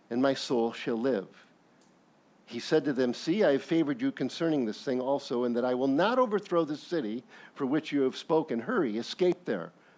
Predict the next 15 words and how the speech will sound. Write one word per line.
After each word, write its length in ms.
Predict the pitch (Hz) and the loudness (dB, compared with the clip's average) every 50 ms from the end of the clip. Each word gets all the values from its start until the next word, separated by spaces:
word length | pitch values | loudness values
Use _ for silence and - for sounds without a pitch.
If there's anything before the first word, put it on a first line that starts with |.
| - _ | -20 _
for 160 | - 135 143 | 0 4 4
I 120 | 156 151 | 6 6
cannot 340 | 147 - 160 160 165 175 165 | 4 2 2 2 2 2 0
do 180 | 123 139 147 156 - | -2 -2 -4 -2 0
anything 640 | - 214 254 233 160 - - 117 98 95 101 113 117 - - - - - - | 2 2 4 4 2 0 -2 -4 -4 -4 -4 -6 -8 -10 -14 -20 -20 -20 -10
until 320 | - 120 107 - - 143 139 | -8 -8 -6 -2 0 0 2
you 220 | 131 139 131 127 | 2 2 0 0
arrive 400 | 131 120 131 135 135 131 110 90 | 0 0 0 0 0 0 -2 -4
there." 240 | 101 95 87 85 - - _ _ _ _ _ _ _ _ _ | -6 -6 -6 -8 -12 -16 _ _ _ _ _ _ _ _ _
Therefore, 360 | - 147 175 175 - 175 170 | 2 4 4 4 4 2 4
the 100 | 143 147 | 4 4
name 220 | 131 131 127 135 147 | 2 2 2 2 2
of 80 | 156 | 2
the 80 | 170 151 | 0 -2
city 400 | - - 135 110 107 113 117 - | -2 -4 -4 -4 -4 -4 -6 -8